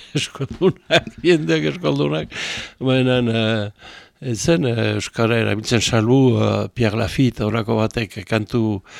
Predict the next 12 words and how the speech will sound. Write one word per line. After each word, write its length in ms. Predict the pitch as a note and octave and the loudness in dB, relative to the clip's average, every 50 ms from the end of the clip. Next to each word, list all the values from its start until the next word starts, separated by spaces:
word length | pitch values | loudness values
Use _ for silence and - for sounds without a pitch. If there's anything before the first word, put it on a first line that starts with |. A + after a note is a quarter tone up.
| - - - - | -18 -18 -18 -14
batzuk 500 | - C3+ B2 B2 A#2+ - - B2 A2+ - | -8 -2 0 0 0 0 -2 -6 -4 -2
erakasten 920 | A#2+ A2 A2 G#2+ A2 A#2 - - - B2+ A#2+ A2+ A2 G#2 G2+ G2+ G2 F#2 - - - - - - _ - | -2 -2 -2 -2 -2 -4 -4 -4 -2 0 0 2 2 0 0 -2 -4 -6 -8 -14 -20 -20 -20 -14 _ -2
genituen, 640 | B2 A2 A2+ A2 G#2+ - B2+ C#3+ D3+ C#3+ C#3+ C#3 - - - - - - _ | 0 2 2 2 0 0 0 0 2 0 0 -4 -8 -12 -20 -20 -20 -14 _
baina, 340 | C3+ B2 A#2 A2+ A2 G#2+ G#2 G2+ G2 F#2+ F#2 F#2 F2+ F#2 F#2 F2+ F2+ F#2 G2 G2 | -2 0 0 2 2 2 2 0 0 0 -2 -2 -4 -4 -4 -6 -6 -8 -8 -10
eh, 440 | G2+ G2 F#2 F#2+ F#2 - - - A2+ - _ _ - - - - - _ - | -12 -12 -12 -12 -14 -14 -14 -16 -18 -20 _ _ -20 -20 -20 -20 -20 _ -14
giroa 540 | A#2+ G#2 A2+ A#2+ A#2 C3+ C#3+ D3+ C#3 B2 A2+ | -6 -2 0 2 4 6 6 6 6 6 4
ez 100 | A2+ - | 4 2
zen, 260 | - B2+ A#2+ A2+ G#2+ | 0 0 0 0 0
eh, 640 | G2 G2 F#2+ F#2+ F#2 F#2 - - - - - - G#2 | 0 -2 -2 -4 -4 -6 -8 -10 -10 -10 -10 -8 -8
eskolegiari, 800 | - - - - B2 A#2 A#2+ F#2 A2+ B2 B2 A#2+ A#2 A#2+ A2+ A2 G#2+ G#2+ G#2 | -8 -6 -4 -2 0 0 0 0 2 2 2 4 4 4 4 4 4 2 2
eh, 440 | G2+ G#2 G#2 G#2 G#2 A2 A2+ A2+ A2+ | 0 -2 -2 -4 -6 -8 -8 -10 -10
izulia 1080 | A2 - - C3+ B2 A#2 A#2+ A#2+ A2+ A2+ G#2+ G#2+ G#2 G2 F#2+ F#2+ G2+ G#2 A2 A#2 A2 | -10 -8 -8 -6 -4 -2 0 2 4 4 2 2 0 -2 -4 -6 -6 -8 -8 -10 -12